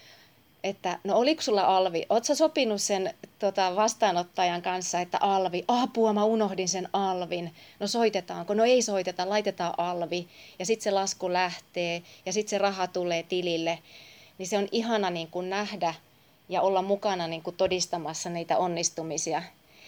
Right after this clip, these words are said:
Tai sitten, että se, joku sanoo, että no tässä vuosikymmeniä ja ollaan mietitty ja sit kysyy, no oisko nyt aika lähteä? Joo, lähdetään hakemaan starttirahaa. Että,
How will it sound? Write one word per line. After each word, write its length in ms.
Tai 180
sitten, 420
että 300
se, 180
joku 300
sanoo, 340
että 240
no 140
tässä 340
vuosikymmeniä 1120
ja 260
ollaan 420
mietitty 680
ja 120
sit 240
kysyy, 280
no 140
oisko 300
nyt 180
aika 340
lähteä? 460
Joo, 220
lähdetään 360
hakemaan 260
starttirahaa. 840
Että, 440